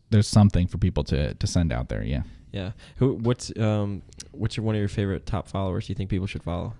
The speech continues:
Speaker 2: other than
Speaker 1: One
Speaker 2: me?
Speaker 1: of
Speaker 2: Other than
Speaker 1: them.
Speaker 2: me, I'll let you keep that off the list. Other than me.
Speaker 1: Hmm. That's a really good question.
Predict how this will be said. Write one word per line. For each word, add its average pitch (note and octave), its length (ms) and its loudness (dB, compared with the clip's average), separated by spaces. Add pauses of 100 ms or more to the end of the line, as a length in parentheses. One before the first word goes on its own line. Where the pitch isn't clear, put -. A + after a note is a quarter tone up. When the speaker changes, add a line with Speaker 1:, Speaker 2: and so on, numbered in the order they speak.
(160)
Speaker 2:
other G#2 200 2
than E3+ 180 0
Speaker 1:
One A2+ 280 8
Speaker 2:
me? - 40 2
Speaker 1:
of - 80 -8
Speaker 2:
Other C3 200 10
than A2 100 12
Speaker 1:
them. A2+ 100 12
Speaker 2:
me, G#2 160 2
I'll A2 140 4
let A2+ 180 0
you G2+ 60 -8
keep G#2 180 -4
that F#2+ 100 -2
off F#2 140 -4
the - 120 -10
list. - 280 -6
Other G2+ 220 -4
than F#2 120 -6
me. G2 160 -10 (520)
Speaker 1:
Hmm. F2 380 8 (300)
That's A#2 220 4
a D3 80 2
really F#2 260 4
good G2 200 0
question. - 500 2